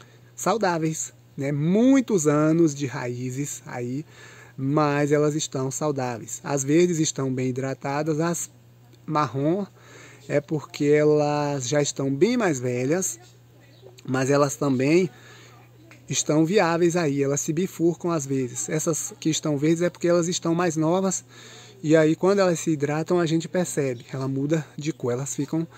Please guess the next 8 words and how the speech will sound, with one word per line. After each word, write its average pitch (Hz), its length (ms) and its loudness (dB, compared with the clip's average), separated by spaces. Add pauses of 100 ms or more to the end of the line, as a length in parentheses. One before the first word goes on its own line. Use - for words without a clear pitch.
(300)
esverdeadas. 139 840 -2
Então 139 160 -2
ela 143 160 4
vai 131 240 -2
do 151 120 0
branco 185 640 0 (120)
ao 139 180 -4
verde 180 560 4